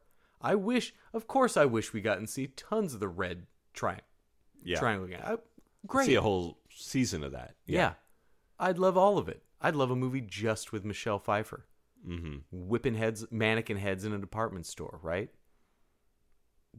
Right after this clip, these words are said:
Speaker 1: Give it to me. Great. I'd love a, I'd love a romantic interest story with Batman and Catwoman.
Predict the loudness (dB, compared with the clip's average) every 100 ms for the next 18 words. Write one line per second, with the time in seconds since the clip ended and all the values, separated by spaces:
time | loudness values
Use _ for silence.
0 | -2 0 0 -4 -8 -10 _ _ -6 -2
1 | -2 -4 _ -2 0 2 0 0 -4 -4
2 | -2 -2 0 0 -2 -2 -4 -4 -6 -6
3 | -6 -6 -6 -8 -6 -4 -2 -4 -6 -8
4 | -6 -6 -6 -6 -6 -6 -6 -8 -12